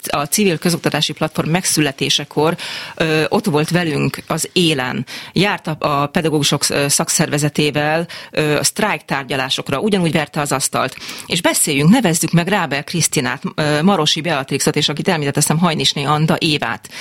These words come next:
Ö, és várjuk el tőlük, hogy ezek az emberek menjenek ki, nem az előre leszervezett és, ö,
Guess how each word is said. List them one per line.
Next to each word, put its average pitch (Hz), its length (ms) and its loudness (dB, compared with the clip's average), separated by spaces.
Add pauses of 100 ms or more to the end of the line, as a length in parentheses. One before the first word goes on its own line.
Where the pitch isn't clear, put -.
(400)
Ö, 156 220 0
és 151 200 -2
várjuk 196 440 0
el 143 160 0
tőlük, 151 320 0
hogy - 120 0
ezek 139 140 2
az 147 100 2
emberek 151 360 0
menjenek 170 500 0
ki, 135 260 -2 (260)
nem 190 340 4
az 156 140 -2
előre 151 360 2
leszervezett 143 880 0
és, 147 280 0
ö, 139 180 -4